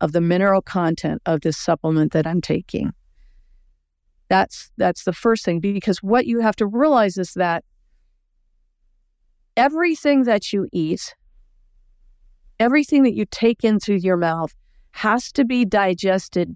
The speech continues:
down to its molecular components, its ionized components, before it can be absorbed. And most of what we eat does not, and particularly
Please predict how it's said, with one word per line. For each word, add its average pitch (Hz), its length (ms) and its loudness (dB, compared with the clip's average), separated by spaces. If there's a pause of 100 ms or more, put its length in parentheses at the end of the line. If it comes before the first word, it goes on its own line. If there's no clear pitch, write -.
(120)
down 233 400 4
to 220 340 -2
its - 340 0
molecular 208 1000 2
components, 208 920 0
its 180 200 -4 (180)
ionized 220 840 2
components, 190 1000 -2 (680)
before 208 380 2
it 202 100 -2
can 214 140 0
be 196 120 2
absorbed. 190 600 -4 (1400)
And 214 240 4 (220)
most 214 400 2
of 190 140 0
what 196 180 2
we 185 100 0
eat 190 260 -2
does 185 260 -2
not, 185 540 -2 (1300)
and 185 160 0
particularly 170 1000 0